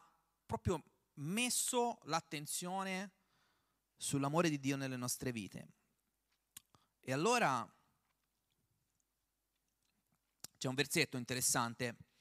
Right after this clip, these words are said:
in Luca non ve l'ho messo, sette quaranta, in Luca sette quarantasette: "Perciò io ti dico, le sono perdonati i suoi molti peccati,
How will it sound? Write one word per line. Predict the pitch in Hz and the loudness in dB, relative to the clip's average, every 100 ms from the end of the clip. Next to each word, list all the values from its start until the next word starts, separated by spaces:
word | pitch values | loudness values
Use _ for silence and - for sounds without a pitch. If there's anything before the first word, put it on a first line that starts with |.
| _ _ - | _ _ -8
in | 151 | 0
Luca | 160 131 | 2 0
non | 135 | 2
ve | 147 | 0
l'ho | |
messo, | 151 123 - | 0 -2 -2
sette | 113 147 170 | -2 -4 -2
quaranta, | 147 139 147 | -2 -2 -6
in | 147 | -6
Luca | 165 151 | -2 -2
sette | 147 - 147 | -2 -4 -2
quarantasette: | 139 135 143 143 117 - | -2 -2 -4 -2 -4 -6
"Perciò | 143 135 175 | -10 -4 0
io | 175 | 2
ti | 190 139 | 2 2
dico, | 165 - 117 104 _ - - - _ _ - - - - _ | 0 2 0 0 _ -20 -20 -20 _ _ -20 -20 -20 -20 _
le | 147 | 2
sono | 262 254 | 4 4
perdonati | 220 190 190 208 220 208 196 - | 4 4 4 4 4 0 -2 -2
i | 139 | 2
suoi | 165 156 | 4 4
molti | 156 165 147 | 2 -2 -4
peccati, | 180 - 117 104 - | -6 0 0 0 -8